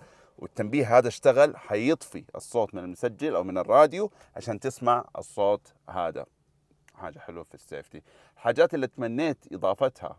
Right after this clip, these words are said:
في م-، في عوامل الأمان والسلامة في السيارة حاجتين، الإيرباج اللي يجي هنا بين السائق والراكب هذا واحد، اثنين إيرباج الركبة اللي يكون في الأسفل، بحيث إنه أنا أبغى أرفع السيارة هذه لمستوى أعلى.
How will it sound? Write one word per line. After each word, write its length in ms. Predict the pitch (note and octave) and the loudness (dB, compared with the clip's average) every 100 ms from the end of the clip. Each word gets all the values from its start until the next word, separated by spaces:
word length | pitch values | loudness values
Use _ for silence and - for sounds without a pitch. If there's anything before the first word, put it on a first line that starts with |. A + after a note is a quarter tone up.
| _ _ _ | _ _ _
في 60 | E2 | -16
م-، 260 | D#2+ G#1 | -16 -18
في 280 | _ D2+ D2 | _ -18 -12
عوامل 360 | E2+ G#2 C3 A2+ | -2 0 0 0
الأمان 320 | G#2+ A#2+ A2+ | -2 -2 -6
والسلامة 400 | G#2 G#2 A#2 G#2 | -8 -6 -6 -8
في 60 | |
السيارة 300 | G2 A#2 A#2+ | -6 0 0
حاجتين، 500 | G#2+ F#2+ E2 - E2 - _ _ - | 0 -4 -4 -10 -12 -12 _ _ -4
الإيرباج 420 | G2 E2 B2 A#2+ | -2 6 6 6
اللي 140 | G2+ A2+ | 0 -4
يجي 280 | G2 F#2 G#2+ | -6 -6 -6
هنا 100 | E2+ | -4
بين 220 | G2+ F#2 | -4 -4
السائق 360 | - A2+ G#2+ - | -4 0 0 -4
والراكب 380 | - A2 - F#2 | 0 0 0 -4
هذا 240 | G2 F2 | -4 0
واحد، 360 | G2+ A2+ G#2+ F2+ | 0 0 -2 -14
اثنين 400 | - A2+ A#2+ A#2+ _ _ - | -10 -6 -4 -6 _ _ -8
إيرباج 420 | F#2+ F#2+ A2+ A2 | -6 2 4 4
الركبة 500 | F#2 G2+ A#2+ - G#2+ | -2 -6 -6 -2 -2
اللي 180 | - F2+ | -2 -12
يكون 220 | E2+ G2+ | -14 -14
في 100 | G2+ | -14
الأسفل، 440 | - G#2 - B2+ A#2+ | -8 -8 -4 -4 -4
بحيث 280 | G2 F#2+ F#2+ | -8 -16 -12
إنه 220 | F#2 F2+ _ _ _ F#2+ | -14 -14 _ _ _ -4
أنا 120 | F#2 | 2
أبغى 140 | F#2+ | 4
أرفع 200 | - - | 4 2
السيارة 420 | F2 - F2+ F2 F2 | -8 -6 -6 -4 -8
هذه 60 | - | -10
لمستوى 280 | - - D#2 - | -18 -16 -14 -14
أعلى. 200 | - | -16